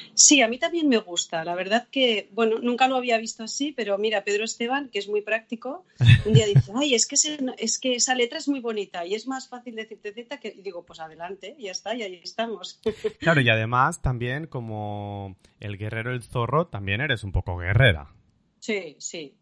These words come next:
Speaker 1: eso es verdad, sí, es verdad. Hay que ser guerrera para vivir en este mundo, la verdad.
Speaker 2: Y para traba-
Speaker 1: Ahora, ahora mismo sí.
Speaker 2: Y para trabajar con gente con dolor, ¿no?
Speaker 1: Sí, la verdad que sí, porque, mm,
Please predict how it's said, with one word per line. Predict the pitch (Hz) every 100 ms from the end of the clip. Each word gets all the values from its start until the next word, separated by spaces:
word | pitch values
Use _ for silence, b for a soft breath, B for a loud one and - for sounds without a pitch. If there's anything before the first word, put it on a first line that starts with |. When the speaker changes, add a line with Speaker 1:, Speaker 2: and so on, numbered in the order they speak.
| _
Speaker 1:
eso | - 214
es | 202
verdad, | 175 160 151 151 _
sí, | -
es | 175
verdad. | 170 147 143 - _
Hay | 190
que | 208
ser | 214 190
guerrera | 180 165 175 165
para | 165 160
vivir | 160 160 165
en | 160 160
este | 156 -
mundo, | 160 151 147 147
la | 147
verdad. | 147 151 160 b b b -
Speaker 2:
Y | 143
para | 117 117
traba- | 113 107
Speaker 1:
Ahora, | 170 170 -
ahora | 170 170
mismo | 165 170 165
sí. | - 160 - _
Speaker 2:
Y | 131
para | 120 110
trabajar | 107 104 - 110
con | 135
gente | 127 139 123
con | 110 101
dolor, | 90 104 135 117
¿no? | 98 104 175 - - - - _ _ _ _ B B B B B B B _ _
Speaker 1:
Sí, | - 247 240
la | 208
verdad | 202 240
que | 254
sí, | 277 208 190
porque, | - - 185 180 175
mm, | 175 175